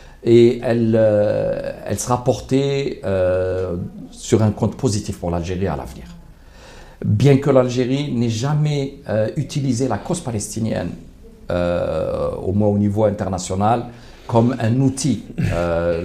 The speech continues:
l'Algérie n'a jamais négocié au nom des Palestiniens. Nous sommes loin, de toute façon, des, du territoire palestinien. Et donc, il, il faut saluer cette position-là. Et je pense que,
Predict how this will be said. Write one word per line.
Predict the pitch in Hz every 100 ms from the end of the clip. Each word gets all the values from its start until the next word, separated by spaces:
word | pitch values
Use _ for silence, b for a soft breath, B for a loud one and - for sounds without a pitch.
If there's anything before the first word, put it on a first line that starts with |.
| 92
l'Algérie | 98 95 107 117
n'a | 95
jamais | 107 113
négocié | 107 107 107 107 -
au | 113 104
nom | 110 110
des | 98
Palestiniens. | 85 82 - 85 90 120 147 B B B 160
Nous |
sommes | 156 170 147
loin, | 160 170 110 -
de | 113
toute | 113 -
façon, | 104 -
des, | 101 95 92 95 90 85 92 - 98
du | 92
territoire | 101 92 92 85
palestinien. | 82 78 - 90 139 180 - B B B B B
Et | 120 113 117 110 110 120 120 120 117
donc, | -
il, | 120 104 -
il | 123
faut | - 170
saluer | - 101 87
cette | 82 - -
position-là. | 69 62 - - - - B B B B B
Et | 175
je | 143
pense | 175 196 190 -
que, | - 147 139 127 120 117 120 123 110